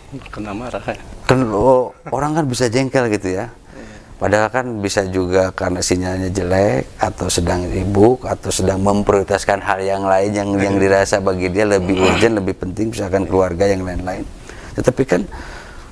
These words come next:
Speaker 2: media sosial kita menggambarkan bahwa masyarakat kita itu mudah sekali terpancing, mudah sekali hal yang tersulut, bahkan bisa jadi yang perkara kecil bisa menjadi perkara besar.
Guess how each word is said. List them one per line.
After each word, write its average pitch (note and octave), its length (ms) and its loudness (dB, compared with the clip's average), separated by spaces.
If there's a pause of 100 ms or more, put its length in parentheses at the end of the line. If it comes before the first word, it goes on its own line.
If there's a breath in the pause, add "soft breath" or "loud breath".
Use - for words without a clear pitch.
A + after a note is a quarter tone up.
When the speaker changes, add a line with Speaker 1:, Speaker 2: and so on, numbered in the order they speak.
(120)
Speaker 2:
media A2 240 4
sosial A2 400 -2
kita G#2 240 -2
menggambarkan A2 800 0
bahwa G2 720 0 (440)
masyarakat A#2 260 4
kita G#2+ 220 6
itu E3 160 -2
mudah A2+ 320 4
sekali B2+ 720 -2 (480)
terpancing, A#2 640 2
mudah G#2+ 240 6
sekali - 320 0
hal B2 320 2
yang G2+ 480 2 (880 loud breath)
tersulut, G2+ 560 2 (160)
bahkan A2+ 400 -4
bisa G2+ 240 -2
jadi G2+ 560 2
yang G2 400 -2 (400)
perkara A2 320 0
kecil - 400 0
bisa G#2+ 320 4
menjadi F#2 320 -2
perkara - 320 -4
besar. - 340 -4